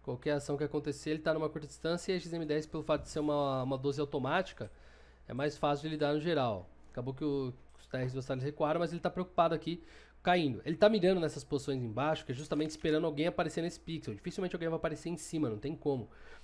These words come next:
A não ser que o cara faça um run boost no, na lona, pra, tipo, no, no, em cima da, do terra,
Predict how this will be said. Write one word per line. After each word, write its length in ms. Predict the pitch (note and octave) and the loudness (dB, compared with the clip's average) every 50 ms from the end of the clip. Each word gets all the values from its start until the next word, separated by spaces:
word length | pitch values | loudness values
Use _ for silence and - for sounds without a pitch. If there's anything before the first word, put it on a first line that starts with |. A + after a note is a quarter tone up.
| - - - - | -20 -16 -8 -6
A 40 | A2+ | -6
não 80 | A#2+ | -4
ser 120 | - - D3 | -4 -6 -4
que 60 | - | 0
o 20 | |
cara 140 | - D#3 D#3 | 2 2 2
faça 220 | - - - - | 2 0 0 0
um 60 | F3 F3 | 0 0
run 100 | F3 E3+ | 0 0
boost 420 | D3 D#3 F3+ G#3 A3 - - A3 | 0 0 0 0 -2 -2 -4 -2
no, 160 | G3+ F#3 F3+ F3 F3 E3+ E3 D#3 D3+ C#3+ D3 | -2 0 0 0 -2 -2 -2 0 0 2 4
na 140 | D#3 D#3+ D#3+ | 6 6 8
lona, 480 | D#3 D3+ D3+ D#3 E3 F#3 G3+ G#3 G3+ | 8 8 8 8 8 6 4 2 2
pra, 200 | F3+ F#3+ F#3 D3 | 2 0 0 -2
tipo, 240 | B2+ - - - C3+ | -2 -4 -6 -6 -4
no, 220 | C3+ C3 C3 B2+ | -2 -2 -2 -2
no, 120 | B2+ C3 C3 | -4 -4 -4
em 80 | B2+ | -6
cima 220 | A#2+ - D3 D3 C#3 | -6 -4 -2 -2 0
da, 200 | C#3 C3 C3 B2+ | 0 0 0 -2
do 120 | B2 B2 B2 | -4 -6 -6
terra, 440 | - - C#3+ D3+ D#3 E3 G3+ G3 | -2 2 2 2 2 2 0 -2